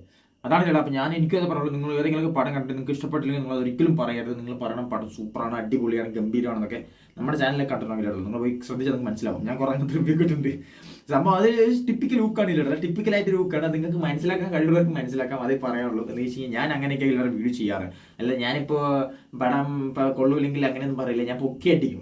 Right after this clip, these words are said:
മനസ്സിലല്ലേ? അപ്പൊ അതൊന്ന് മനസ്സിലാക്കണം നിങ്ങൾ, കേട്ടല്ലോ. അപ്പൊ അതൊക്കെ നമ്മുടെ ചാനലിൽ വരുള്ളൂ. അപ്പൊ നിങ്ങൾ അത് കാണാൻ ഇഷ്ടമുള്ളവർ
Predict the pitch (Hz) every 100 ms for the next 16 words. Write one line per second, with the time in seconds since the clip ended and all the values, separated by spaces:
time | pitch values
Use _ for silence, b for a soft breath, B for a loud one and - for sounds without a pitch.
0 | 92 120 123 107 - - 147 147 175 151
1 | 139 147 147 131 107 101 92 110 120 110
2 | 107 B B - 127 123 139 170 135 147
3 | 147 143 139 117 120 110 113 113 120 131
4 | 131 131 - 127 139 139 - 135 139